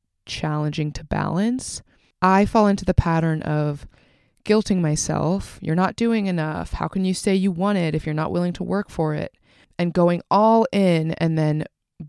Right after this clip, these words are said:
burning myself out and needing rest.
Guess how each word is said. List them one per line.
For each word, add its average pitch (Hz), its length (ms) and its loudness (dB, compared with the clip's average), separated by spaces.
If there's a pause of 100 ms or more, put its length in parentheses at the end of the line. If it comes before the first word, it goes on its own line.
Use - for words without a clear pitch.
burning 208 360 2
myself 185 440 0
out 170 360 2
and 160 200 -4
needing 156 300 -4
rest. - 560 -10